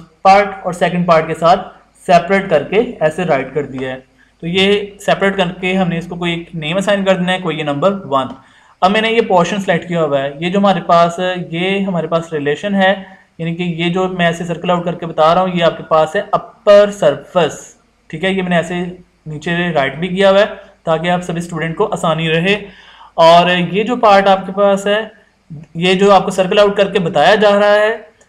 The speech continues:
ये आपके पास है lower surface, ये मैंने right भी किया हुआ है, lower surface form। फिर मैंने ये upper surface और lower surface को calculate किया है,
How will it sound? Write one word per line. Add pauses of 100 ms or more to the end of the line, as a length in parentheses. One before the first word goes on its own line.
(160)
ये
आपके
पास
है
lower (260)
surface, (340)
ये
मैंने
right
भी
किया
हुआ
है, (340)
lower
surface
form। (1000)
फिर
मैंने
ये
upper
surface
और
lower
surface
को (140)
calculate
किया
है,